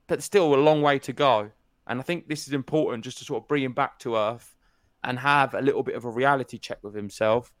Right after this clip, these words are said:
And with his attitude, we know he's so mature and he does have a great attitude.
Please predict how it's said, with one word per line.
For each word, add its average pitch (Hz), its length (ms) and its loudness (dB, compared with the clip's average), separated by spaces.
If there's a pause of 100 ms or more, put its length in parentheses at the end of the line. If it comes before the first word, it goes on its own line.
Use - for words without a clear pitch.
(960)
And 131 400 -8
with 156 160 -2
his 139 180 2
attitude, 113 600 -2
we 123 100 -4
know 147 240 0
he's 110 300 -6
so 165 180 -4
mature 143 480 2
and 117 80 -4
he 120 60 -8
does 147 240 -2
have 127 100 -4
a 117 60 -12
great 117 240 -2
attitude. - 640 -6